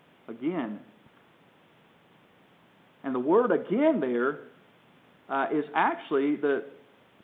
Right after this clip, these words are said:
the same word that we find here where it says, "Jerusalem, which is above."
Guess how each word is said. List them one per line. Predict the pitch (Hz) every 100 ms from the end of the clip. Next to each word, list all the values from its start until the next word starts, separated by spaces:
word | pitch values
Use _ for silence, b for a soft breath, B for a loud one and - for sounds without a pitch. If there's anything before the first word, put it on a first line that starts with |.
| 139
the | 147 -
same | 214 320
word | 170 143
that | 139
we | 143
find | 170 147
here | 143 294 165
where | 135
it | -
says, | 160 143 143
"Jerusalem, | 139 156 202 156
which | 160 160
is | 139
above." | 120 147 262 143